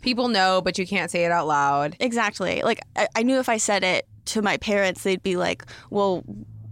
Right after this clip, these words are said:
Speaker 2: y-, I could get kicked out of the house or, like, sent to counselors or, like, conversion
Speaker 1: What?
Speaker 2: camps or something." So, yeah. So I was like,
Speaker 1: Whoa.
Speaker 2: "Well, I'll just, like, keep my mouth shut and, like, f-,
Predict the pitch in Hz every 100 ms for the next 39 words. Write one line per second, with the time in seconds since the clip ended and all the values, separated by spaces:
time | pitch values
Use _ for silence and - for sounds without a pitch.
0 | - 190 - - 214 226 214 208 185 202
1 | 220 - - 294 320 302 269 220 196 -
2 | 185 - - 220 220 214 196 170 170 -
3 | 196 226 277 370 494 427 - 233 262 262
4 | 269 214 190 - 220 214 254 254 220 180
5 | 165 151 170 165 247 247 233 226 220 -
6 | 220 214 - 226 220 208 190 208 - 208
7 | - 196 196 185 -